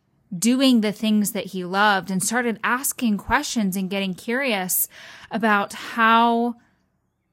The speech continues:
he spends his time. And his responses were very normal for the entrepreneur industry.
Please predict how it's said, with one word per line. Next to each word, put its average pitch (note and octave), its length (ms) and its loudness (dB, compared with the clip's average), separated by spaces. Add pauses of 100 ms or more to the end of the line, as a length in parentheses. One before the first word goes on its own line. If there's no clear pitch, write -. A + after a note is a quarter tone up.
(300)
he B3+ 300 -4
spends G#3+ 460 -2
his G3+ 140 -6
time. - 600 -8 (1080)
And A3 600 6 (1300)
his B3 340 -4
responses A3 1120 -4 (460)
were A3+ 240 -2
very A#3+ 340 2
normal G3+ 640 2 (220)
for A#3 160 -4
the F#3+ 140 -2
entrepreneur F3+ 560 -4
industry. E3+ 600 -6